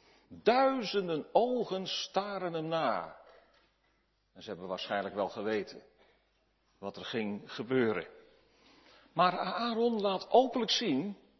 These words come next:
ik kan sterven. Want de priesterdienst gaat door. En de grote hoge priester komt, die God beloofd heeft. Aaron is,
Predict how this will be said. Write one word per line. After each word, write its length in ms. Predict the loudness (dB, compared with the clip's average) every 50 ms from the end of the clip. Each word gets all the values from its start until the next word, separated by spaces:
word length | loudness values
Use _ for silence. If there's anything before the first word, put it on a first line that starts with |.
| _ _ -20 -20 -20 _ _ _ _ _ _ _ _ _ _ _ _ _ _
ik 280 | -6 -6 -6 -6 -8 -6
kan 400 | -2 -2 -2 -2 -2 -8 -14 -18 -20 -20 _ _ _ _ _
sterven. 640 | -8 -6 -6 -4 -4 -4 -4 -4 -6 -10 -16 -16 -18 -20 -20 -20 _ _ _ _ _ _ _ _ _ _
Want 180 | -6 -4 -4 -2
de 80 | -4
priesterdienst 800 | -4 -2 0 2 2 2 2 0 0 0 2 4 4 4 4 2 4
gaat 160 | 6 8 10
door. 460 | 12 12 12 12 12 10 8 4 -4 -10 -12 -16 -18 -20 -20 -20 _ _ _ _ _ _ _ _
En 100 | -18 -16
de 80 | -14 -14
grote 500 | -12 -4 4 8 10 10 10 8 6 4
hoge 380 | 6 8 8 8 8 6 2 -2
priester 380 | -4 -2 -2 -2 -2 -4 0
komt, 420 | 2 4 4 4 2 -2 -16 -16 -18 -20 -20 _ _ _ _ _ _ _ _ _ -18
die 140 | -18 -16
God 500 | -14 -10 -6 -6 -6 -6 -8 -10 -12 -14 -18 -14 -8
beloofd 440 | -6 -2 0 0 0 0 -2 -6 -10
heeft. 400 | -12 -12 -12 -14 -14 -16 -16 -20 _ -20 -20 -20 -20 -20 -20 -20 -20 -20 -20 -20 -20 -20 -20 -20 -18 -8
Aaron 520 | -6 -4 -2 -2 0 0 0 0 -2 -2
is, 380 | -4 -4 -4 -4 -6 -6 -8 -10